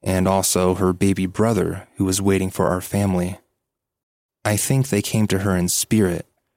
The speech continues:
to let us know that they were okay and that one was waiting to come to our family still.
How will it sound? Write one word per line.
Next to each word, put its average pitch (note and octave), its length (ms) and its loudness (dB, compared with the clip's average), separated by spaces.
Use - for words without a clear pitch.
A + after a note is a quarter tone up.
to - 100 0
let A#2+ 160 2
us A2 220 0
know G#2 240 4
that F2 320 -2
they G#2+ 100 2
were A2+ 240 2
okay F2+ 600 -2
and G#2 160 2
that F#2+ 180 0
one G#2 300 2
was F2+ 160 2
waiting F#2 520 0
to - 120 -10
come - 220 -2
to F#2+ 140 0
our F2+ 100 2
family G2 420 0
still. F#2 460 -2